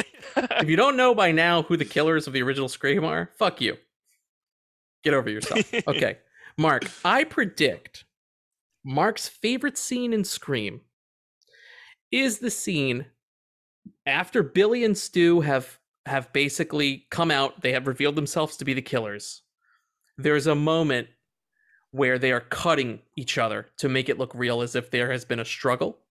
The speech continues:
Speaker 2: And for some reason, even yesterday when I was watching, I thought to myself,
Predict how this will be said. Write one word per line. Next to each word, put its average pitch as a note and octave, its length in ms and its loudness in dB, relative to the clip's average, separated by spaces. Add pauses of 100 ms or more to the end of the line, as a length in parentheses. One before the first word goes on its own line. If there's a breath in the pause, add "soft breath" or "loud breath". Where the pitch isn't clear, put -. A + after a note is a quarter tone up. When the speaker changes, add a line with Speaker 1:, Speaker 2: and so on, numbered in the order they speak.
(640 soft breath)
Speaker 2:
And D#3+ 120 0
for D#3+ 120 0
some F3+ 240 2
reason, E3+ 340 2
even F3 280 0
yesterday C#3 500 0
when C#3+ 140 -4
I B2 100 -2
was A#2+ 200 -6
watching, A#2 460 -4 (440 soft breath)
I C#3 100 -2
thought C3 300 -2
to C3 60 -2
myself, A#2+ 500 -4